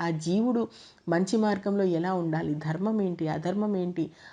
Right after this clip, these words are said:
అసలు సత్యం ఏంటి, అసత్యం ఏంటి, మాయ ఏంటి, అసలు ఎన్ని విషయాల గురించి చెప్తాడో. అవి ఏంటో, ఆ, one by one మనం చెప్పుకుందాము. వాళ్ళిద్దరి మధ్య డిస్కషన్ ఈ రోజు ఎపిసోడ్‌లో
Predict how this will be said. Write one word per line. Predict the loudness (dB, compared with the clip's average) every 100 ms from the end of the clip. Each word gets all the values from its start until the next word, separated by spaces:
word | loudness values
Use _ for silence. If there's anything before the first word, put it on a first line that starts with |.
| -10
అసలు | -4 -2
సత్యం | 2 0 0 0 0
ఏంటి, | 0 0 -2
అసత్యం | -2 -6 -8 -4 -2
ఏంటి, | -2 -2 -2 2
మాయ | 2 2 2 2 2 2
ఏంటి, | 0 -2 -2 -2 -4 -20 -20 -14 -8
అసలు | -2 0
ఎన్ని | 2 2 2 2 2
విషయాల | 4 2 2 2 4 4
గురించి | 2 0 0 -2
చెప్తాడో. | -4 -8 -8 -4 0 0 0 -8 -20 -20 -20 -6 -2
అవి | 2
ఏంటో, | 4 4 6 6
ఆ, | 4 2 4 4
one | 2
by | 2 2
one | 2
మనం | 2 0
చెప్పుకుందాము. | -4 -8 -2 -2 0 0
వాళ్ళిద్దరి | 0 2 2 0
మధ్య | 0 0 0
డిస్కషన్ | 0 -2 -2 -2 2
ఈ | 4
రోజు | 4 4
ఎపిసోడ్‌లో | 0 -2 0 2 0